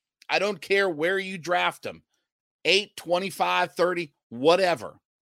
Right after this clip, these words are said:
Doesn't matter. You draft a guy who can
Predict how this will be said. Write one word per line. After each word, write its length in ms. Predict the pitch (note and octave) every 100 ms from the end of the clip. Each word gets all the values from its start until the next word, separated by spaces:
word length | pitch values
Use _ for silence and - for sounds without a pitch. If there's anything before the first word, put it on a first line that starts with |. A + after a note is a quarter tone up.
| _ -
Doesn't 280 | D#3+ D#3+ D3+
matter. 420 | D#3+ D3 F#2 - _ _ _ _ -
You 100 | C3
draft 640 | G2 A#2+ C#3+ F#3 G3 -
a 40 |
guy 360 | F#3+ E3+ E3 D#3+
who 160 | D3 C3+
can 240 | C3 B2